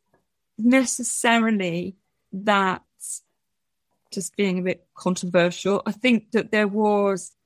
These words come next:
there's a kind of evangelical movement that is like,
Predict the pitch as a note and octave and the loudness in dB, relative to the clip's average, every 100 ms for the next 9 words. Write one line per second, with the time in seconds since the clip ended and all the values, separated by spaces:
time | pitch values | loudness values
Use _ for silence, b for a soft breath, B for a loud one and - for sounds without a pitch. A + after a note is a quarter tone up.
0 | _ _ _ _ - G#3+ A3 G#3 - C4 | _ _ _ _ -2 0 0 -6 0 0
1 | A3 G#3+ - C4+ C4+ A#3 A3 A3 A3 G#3+ | 0 -4 -2 0 4 2 2 2 2 0
2 | - G3 F#3+ F#3+ - _ _ _ _ _ | -6 -4 -2 -4 -8 _ _ _ _ _
3 | _ _ _ _ _ _ _ _ _ _ | _ _ _ _ _ _ _ _ _ _
4 | G3+ A#3 B3+ A#3 G3+ F#3 E3 _ _ F#3+ | 4 6 6 4 2 -2 -2 _ _ 0
5 | E3 - _ - F3 F#3 G3+ G3 F3 - | 0 -2 _ -4 -2 0 2 2 0 -6